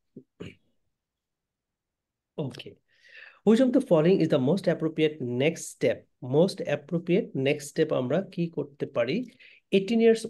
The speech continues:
old man comes to the clinic for, uh, renal clinic for having admitted the E. coli ureteric infection some four weeks earlier। An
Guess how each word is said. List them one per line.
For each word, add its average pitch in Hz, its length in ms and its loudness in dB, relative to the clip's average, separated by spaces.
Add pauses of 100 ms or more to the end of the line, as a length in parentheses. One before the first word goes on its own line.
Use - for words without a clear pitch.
old 170 180 4 (120)
man 139 140 0 (120)
comes 156 220 -2
to 170 100 -2
the 156 120 -2
clinic 147 300 -2
for, 131 120 0 (280)
uh, 127 160 -6
renal 151 280 2
clinic 156 280 -2
for 147 80 0 (100)
having 139 280 -4
admitted 139 380 -2
the 135 80 2 (520)
E. 165 60 2 (100)
coli 165 280 2 (220)
ureteric 143 340 0 (100)
infection 139 380 -4 (140)
some 135 240 0
four 151 180 2 (200)
weeks 135 200 -6 (160)
earlier। 120 260 -2 (460)
An 156 60 2